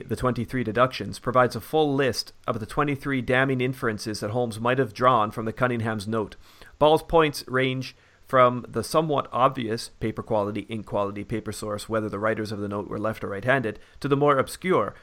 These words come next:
whether both writers had used the same ink, the presence or absence of scent, fingernail marks, blotting, any indication that the note had been subject to pocket rubbing. The Ragate Squires is the only case in which Holmes demonstrates his expertise in this,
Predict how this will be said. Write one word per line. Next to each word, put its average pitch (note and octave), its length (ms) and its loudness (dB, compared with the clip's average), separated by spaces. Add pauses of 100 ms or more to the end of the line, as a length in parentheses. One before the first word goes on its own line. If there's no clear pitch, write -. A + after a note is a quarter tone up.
(100)
whether G#2+ 200 2
both A2 260 -2
writers G#2+ 300 0
had G2+ 160 -8
used C3 240 -4
the G2+ 60 -10
same G2+ 260 -4
ink, F#2 240 -12
the G#2+ 80 -14
presence A2+ 400 -4
or G2+ 100 -2
absence A#2 360 -2
of F2 100 -12
scent, A2+ 380 -6
fingernail A#2+ 500 -2
marks, F#2 320 -4
blotting, A#2 540 -2
any C3 240 -4
indication B2 560 -4
that G2+ 100 -4
the G#2+ 80 -8
note A2+ 220 -2
had A2 80 -8
been A2 120 -8
subject A2+ 360 -6
to G2+ 80 -12
pocket B2 380 -6
rubbing. A2 320 -4 (460)
The C3 80 0
Ragate F3 420 6
Squires C3+ 480 4 (180)
is A#2 140 -8
the C3 160 -4
only D#3+ 320 2
case C#3 460 -2
in B2 160 -6
which A#2 160 -2
Holmes B2+ 320 -2
demonstrates B2 560 -2
his A2 100 -8
expertise B2 640 -8
in A#2 160 -6
this, F#2+ 260 -6